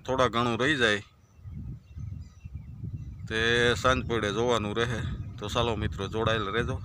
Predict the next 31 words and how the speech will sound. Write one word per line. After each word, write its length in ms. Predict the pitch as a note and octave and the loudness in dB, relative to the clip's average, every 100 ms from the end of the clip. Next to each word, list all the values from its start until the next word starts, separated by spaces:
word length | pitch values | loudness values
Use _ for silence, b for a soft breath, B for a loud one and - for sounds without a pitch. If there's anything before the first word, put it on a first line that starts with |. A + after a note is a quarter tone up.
| - | -10
ચાલો 320 | - - - D3 | -12 -16 -10 -6
મિત્રો, 280 | C#3 B2+ | -4 4
આજે 260 | C3 C#3 C3+ | 8 8 8
આપણે 280 | C#3+ C#3 C3 | 6 6 4
પિયતનો 480 | - D3+ C#3+ B2+ B2+ | 6 6 6 6 4
છે 140 | A#2+ | 2
ત્રીજો 340 | B2+ D3+ E3+ | 4 6 8
દિવસ. 400 | B2+ A#2+ A2 A2 - B B B - - | 8 6 6 2 0 B B B -12 -8
ને 60 | A2+ | -6
ત્રીજો 360 | B2+ C#3 C#3+ | 2 6 8
દિવસ 360 | C#3 C#3 C3+ - | 8 8 8 8
છે 120 | C3 | 6
તો 220 | A#2+ B2 | 8 8
જા 480 | B2 B2+ B2 B2 A#2+ | 10 10 10 10 8
વાયુવાળી 640 | A#2+ B2+ C3+ B2 A#2+ B2+ - - - - | 8 6 8 6 6 6 2 -4 -2 0
મોટર, 220 | A2+ A2+ | 0 0
વાડિયાથી 540 | A2 A#2 A#2 A2+ A2+ | 4 6 6 4 2
વાયુવાળી 520 | A2 A2+ A2+ A2 G#2+ | -2 0 2 2 0
મોટર 360 | G#2 A2 G#2 G#2+ | 0 -2 0 4
આવે 220 | A2+ C3+ | 4 4
છે, 240 | G2+ G#2 G2+ B B B B B B - - - - - - | 2 -4 -8 B B B B B B -14 -12 -10 -10 -10 2
તે 480 | B2+ B2+ B2 B2 B2+ - - - - - | 6 8 8 6 4 -4 -20 -20 -16 -2
છેલ્લા 320 | B2 D#3 D#3 D3 | 4 6 8 8
ક્યારામાં 500 | - D3 D3 C#3+ C3+ | 8 8 10 10 8
આપણે 200 | B2+ B2+ | 6 4
પાણી 260 | - C3+ | 6 6
વારી 260 | B2 C3+ C3+ | 8 8 6
દીધું 300 | G2+ G2+ G2+ | 4 2 4
છે. 100 | - - - - - - - - - - - - - - - - - - - - - - - - - - - - - - | 2 2 -2 0 4 4 6 6 6 6 6 6 8 6 6 4 4 2 0 0 0 2 0 0 -2 -2 -2 -8 -8 -2
અને 160 | A2 A2+ | 2 4
સાથે 320 | C#3 C#3 | 4 6